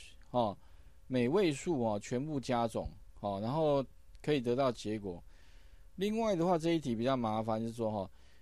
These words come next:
它还需要什么？在那个加总前面哈，输入一个，一个数字，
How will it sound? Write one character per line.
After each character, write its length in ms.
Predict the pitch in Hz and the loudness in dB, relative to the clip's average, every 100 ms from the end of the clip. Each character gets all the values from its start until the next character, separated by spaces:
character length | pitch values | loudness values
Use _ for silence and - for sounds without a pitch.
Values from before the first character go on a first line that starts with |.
| - - | -20 -20
它 240 | - 185 196 | -6 -2 2
还 160 | 175 | 2
需 280 | 156 - 156 | 2 0 0
要 180 | 165 135 | 4 4
什 120 | 110 | 2
么？ 220 | 98 90 - - - - | -4 -8 -12 -20 -20 -6
在 240 | 208 190 | 0 0
那 140 | 165 160 | 2 2
个 100 | 151 | 0
加 240 | - 165 | 2 2
总 220 | 147 113 | 2 0
前 240 | 107 - 120 | -2 -2 0
面 220 | 143 120 | 0 0
哈， 200 | 110 92 | -2 -4
输 280 | 95 156 165 | -6 -2 2
入 200 | 165 135 | 2 2
一 80 | 117 | 2
个， 320 | 117 113 113 | 2 2 0
一 120 | 131 | 0
个 80 | 139 | -2
数 280 | 131 180 113 | 0 -2 -4
字， 280 | - 110 | -6 -10